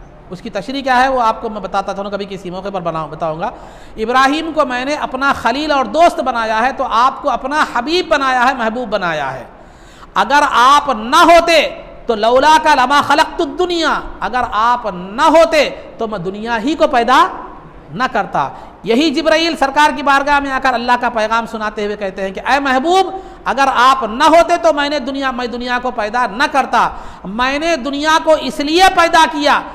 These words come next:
ताकि उनको बतलाऊं कि आपकी बुजुर्गी और आपका मुकाम क्या है, ताकि मैं आपको बतलाऊं कि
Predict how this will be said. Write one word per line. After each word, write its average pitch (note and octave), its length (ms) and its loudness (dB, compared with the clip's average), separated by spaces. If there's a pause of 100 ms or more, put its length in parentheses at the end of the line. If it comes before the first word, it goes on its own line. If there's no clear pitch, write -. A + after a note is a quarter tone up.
(200)
ताकि B3+ 300 2
उनको C4 380 -2
बतलाऊं A#3+ 520 2
कि D4 140 -6
आपकी A3 360 -2
बुजुर्गी A#3 440 -4
और B3+ 140 4
आपका A3 260 0
मुकाम A3 380 -2
क्या C3+ 140 -10
है, - 180 -14 (3500)
ताकि B3 320 2
मैं C#4 120 -2
आपको B3 380 2
बतलाऊं C4+ 500 4
कि F4 180 4